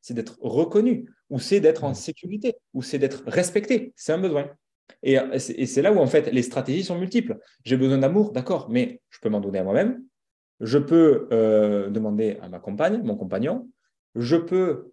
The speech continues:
Speaker 1: aller voir des professionnels <laughs> de,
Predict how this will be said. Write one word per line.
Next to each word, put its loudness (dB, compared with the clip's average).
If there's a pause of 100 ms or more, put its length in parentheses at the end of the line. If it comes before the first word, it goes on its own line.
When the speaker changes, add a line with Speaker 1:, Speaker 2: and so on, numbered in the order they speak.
(140)
Speaker 1:
aller -2
voir 0
des -4
professionnels -6 (440)
<laughs> -18
de, 4